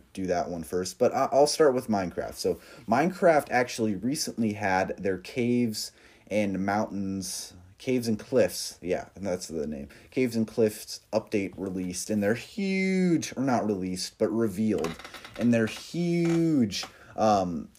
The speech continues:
Minecraft Live live stream, and I watched the whole thing with my little brother. We had a blast. It was really awesome, and they went through a lot of cool things that are gonna be coming out in this update, a lot of cool things the Minecraft, um, uh, Mojang has done,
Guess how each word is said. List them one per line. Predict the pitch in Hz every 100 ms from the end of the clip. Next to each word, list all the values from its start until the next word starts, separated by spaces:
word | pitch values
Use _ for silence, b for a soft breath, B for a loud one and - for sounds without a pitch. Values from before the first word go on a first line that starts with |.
| -
Minecraft | 107 110 110 98 95
Live | 101 98 92
live | 92 87 87
stream, | - 90 98
and |
I | 107
watched | 113 123 -
the | 110
whole | 110 110
thing | - 101
with | 101 -
my | 95
little | 92 95 92
brother. | 85 92 92 87
We | 92 117
had | 123 104
a | 92
blast. | 90 87 85 -
It | 90
was | 90 104
really | 143 123
awesome, | 95 95 - 92 B B
and | 143
they | 131
went | 165 170
through | 175 165
a |
lot | 139 135 139
of | 135
cool | - 131
things | 120 120 120 113
that | 113
are | 110
gonna | 110 107
be | 104
coming | - 120 120
out | 110
in | 110
this | 110
update, | 92 107 - 110 110 B B B
a |
lot | 104 107
of | -
cool | 117
things | 110 107 104 101
the | 101
Minecraft, | 95 95 107 104 101 98 95 - -
um, | 95 85 80 80 - - - - _ _ _ _
uh, | - -
Mojang | 87 107 131 127 120 117 110
has | 104 90
done, | 85 104 104 107 107